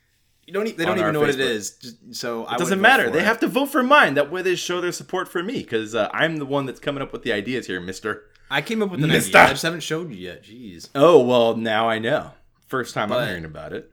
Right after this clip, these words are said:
Speaker 2: This guy over here. Gosh. Okay.
Speaker 1: So don't get lost.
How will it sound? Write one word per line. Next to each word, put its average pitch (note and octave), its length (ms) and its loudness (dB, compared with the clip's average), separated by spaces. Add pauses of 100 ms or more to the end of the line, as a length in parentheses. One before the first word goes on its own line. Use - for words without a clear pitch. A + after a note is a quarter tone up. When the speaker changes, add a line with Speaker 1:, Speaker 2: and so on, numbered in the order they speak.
(120)
Speaker 2:
This F#2+ 180 -10
guy - 300 -14
over - 180 -14
here. - 320 -20
Gosh. - 460 -14 (100)
Okay. - 220 -6 (260)
Speaker 1:
So D3+ 160 -8
don't G3 180 -2
get G#3+ 140 -2
lost. A2+ 440 -6